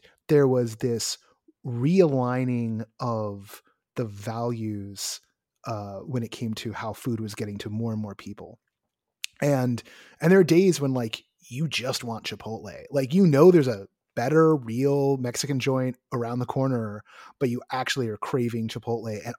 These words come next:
all of the ingredients are, are super solid, and it is unique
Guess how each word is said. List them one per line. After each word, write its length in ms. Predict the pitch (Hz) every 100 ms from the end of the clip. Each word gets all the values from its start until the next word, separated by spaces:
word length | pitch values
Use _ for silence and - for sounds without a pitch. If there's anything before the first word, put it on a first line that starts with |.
| -
all 460 | 135 147 151 147
of 120 | 143
the 100 | 131
ingredients 680 | 127 123 123 113 107 98 - -
are, 360 | 117 107 101 -
are 140 | 117
super 320 | - - 131
solid, 480 | 123 120 107 104 95 -
and 140 | 123
it 120 | 117
is 200 | 107 98 -
unique 680 | 120 113 107 110 117 - -